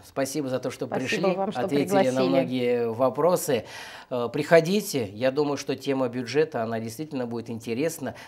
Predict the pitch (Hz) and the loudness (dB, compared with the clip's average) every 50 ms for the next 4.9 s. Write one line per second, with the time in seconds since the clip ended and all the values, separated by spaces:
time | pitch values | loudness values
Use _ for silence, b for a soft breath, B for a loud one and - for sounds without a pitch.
0 | B B 117 120 120 - 123 117 120 143 151 135 123 120 117 110 104 120 117 110 | B B -10 -10 -8 -8 -8 -4 -2 0 0 0 0 0 -2 -4 -6 -6 -6 -6
1 | 110 110 113 110 107 - - - 147 156 147 139 117 107 101 95 107 123 131 127 | -6 -4 -4 -4 -6 -6 -2 0 0 0 0 -2 -4 -4 -4 -4 -2 -2 -2 -2
2 | 117 113 113 107 104 95 101 120 110 - - 127 - 120 107 - - 147 156 143 | -2 -4 -6 -6 -6 -6 -4 -6 -6 -4 -6 -8 -8 -8 -8 -2 0 0 0 0
3 | 120 101 - 98 - 113 104 104 104 101 101 101 95 - 110 95 101 92 95 113 | -2 -6 -8 -8 -8 -6 -6 -4 -4 -4 -6 -8 -10 -12 -12 -12 -10 -8 -6 -4
4 | 143 151 147 - 123 110 104 101 - 104 101 95 92 127 165 165 139 127 | -4 -4 -4 -6 -8 -8 -8 -8 -8 -10 -10 -8 -4 -4 -2 -2 -4 -6